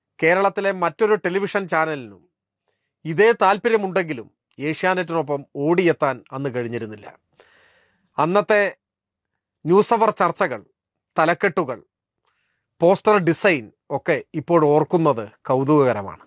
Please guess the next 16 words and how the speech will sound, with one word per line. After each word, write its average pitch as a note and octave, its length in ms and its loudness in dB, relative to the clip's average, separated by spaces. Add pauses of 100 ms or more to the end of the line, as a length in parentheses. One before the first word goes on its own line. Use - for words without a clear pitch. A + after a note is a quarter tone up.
(1000)
ഇവിടെ D#3 240 4
ഇപ്പോൾ E3+ 260 0
ഇത്രയും F3 380 0
സൂചിപ്പിച്ചത് D3 560 -4 (840)
ഗവർണർക്ക് F#3 680 2 (380)
കോടതിയിൽ F#3+ 520 2
നിന്ന് E3+ 160 -2 (100)
കനത്ത D#3 340 -2 (120)
പ്രഹരം D3+ 420 -2 (280)
ലഭിച്ചിരിക്കുകയാണ്. A#2+ 840 -10 (1120)
കോടതി F#3+ 400 4 (600)
ഒരർത്ഥത്തിൽ E3 560 0 (520)
ഗവർണർക്ക് F3 520 0 (300)
ചെകിടടക്കം E3 720 0 (300)
ഒരടി C#3+ 380 -4
കൊടുത്തിരിക്കുകയാണ്. A2+ 680 -10